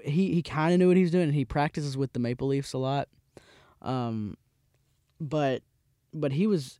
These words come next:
he says he's getting, he's getting ready to, to get on a, a Zamboni,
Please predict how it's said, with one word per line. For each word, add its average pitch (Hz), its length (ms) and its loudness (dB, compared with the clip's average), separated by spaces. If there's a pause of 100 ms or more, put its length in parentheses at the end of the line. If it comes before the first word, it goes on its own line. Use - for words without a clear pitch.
(120)
he 165 140 0
says 196 260 2
he's 180 200 4
getting, 165 320 2
he's 160 160 0
getting 165 260 2
ready 151 220 2
to, 120 220 -2
to - 140 -8
get 131 140 -4
on 143 160 -2
a, 123 160 -4
a 113 80 -6
Zamboni, 135 580 -2